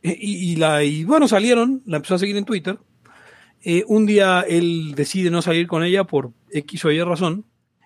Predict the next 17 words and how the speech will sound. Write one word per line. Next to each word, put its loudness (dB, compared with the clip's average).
y 4
ella, 4
enojada, 4
sale 0
con -4
otro -2
tipo, -16
¿no? -2
Eh, 2
el 0
otro 4
tipo 2
la 4
invita 0
a 0
su -6
casa 4